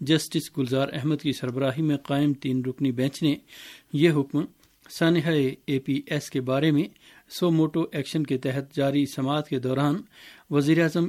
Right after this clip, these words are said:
عمران خان کو طلب کر کے دیا ہے۔ مذکورہ عدالت نے سانحہ اے پی ایس کے تحقیقاتی کمیشن کی رپورٹ پر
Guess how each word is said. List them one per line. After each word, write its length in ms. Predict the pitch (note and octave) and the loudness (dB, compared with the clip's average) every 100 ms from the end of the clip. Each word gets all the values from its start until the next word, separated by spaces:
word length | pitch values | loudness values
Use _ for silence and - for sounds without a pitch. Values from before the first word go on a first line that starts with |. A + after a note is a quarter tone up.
| F3 | -2
عمران 300 | C#3 C#3 C#3 | -2 -2 -2
خان 240 | - D#3+ | -2 -2
کو 180 | D#3+ E3 | -2 -4
طلب 320 | D#3 D#3 D3 | -2 -2 -2
کر 160 | - A#2+ | -2 -6
کے 140 | - | -4
دیا 320 | C#3+ C3+ C3 B2+ | -2 0 0 0
ہے۔ 140 | B2 - _ _ _ - - - | -2 -4 _ _ _ -20 -20 -6
مذکورہ 360 | D#3+ D#3 - G3 | 0 0 0 0
عدالت 520 | G3 D#3+ D#3 D#3+ E3+ | 0 0 0 0 -2
نے 120 | F3 | -2
سانحہ 400 | D3+ D3 C#3+ C3+ D#3+ C#3 C3 | -2 -2 0 0 0 0 -2
اے 200 | D3+ C#3 | -4 -4
پی 220 | - D3 - | -2 -2 -2
ایس 220 | D3+ - | -6 -4
کے 120 | C#3+ | -4
تحقیقاتی 640 | C3+ C3+ - C#3 - C#3 C3+ | -2 -4 -8 -10 -6 -6 -6
کمیشن 420 | C3+ C3+ C#3 D#3 | -4 -2 0 -2
کی 160 | C3+ C3+ | -2 -4
رپورٹ 340 | B2 D3+ E3 | -2 -2 0
پر 220 | D3+ C3 | 0 0